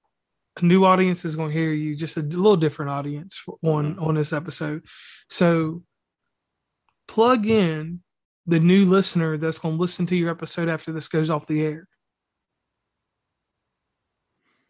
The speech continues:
Speaker 2: Okay.
Speaker 1: Give them the advertisement that they need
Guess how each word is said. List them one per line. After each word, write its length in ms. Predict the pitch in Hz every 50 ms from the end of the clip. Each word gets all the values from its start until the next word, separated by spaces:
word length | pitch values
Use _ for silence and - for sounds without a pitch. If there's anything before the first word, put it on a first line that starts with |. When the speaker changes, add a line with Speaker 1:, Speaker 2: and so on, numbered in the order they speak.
| _ _ _ _ _ _ _ _ _ _ _ -
Speaker 2:
Okay. 100 | - 113 -
Speaker 1:
Give 180 | 190 208 202
them 200 | 233 233 226 214
the 100 | 208 196
advertisement 680 | 180 190 208 202 220 196 - 185 180 185 170 185 175 160
that 100 | 160 143
they 160 | - 180 185
need 500 | 180 180 185 185 165 151 147 147 147 151